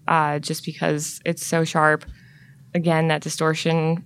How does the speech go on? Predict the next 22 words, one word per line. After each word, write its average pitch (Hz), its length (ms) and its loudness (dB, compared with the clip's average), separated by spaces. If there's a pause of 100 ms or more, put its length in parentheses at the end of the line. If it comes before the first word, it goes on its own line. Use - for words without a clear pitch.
(140)
factor 156 400 -2
is 156 240 -2
very 151 720 -4
little, 151 400 2
and 147 160 0
I 151 140 0
don't 156 180 -2
really 156 160 -2
have 156 160 -4
to 151 100 -2
worry 147 200 2
about 143 220 0
putting 156 280 0
things 151 240 -2
in 147 60 -4
the 147 80 -4
corner 151 380 -4
and 147 140 -4
then 147 140 -2
them 147 140 -4
getting 147 260 -4
crazy. 151 400 -2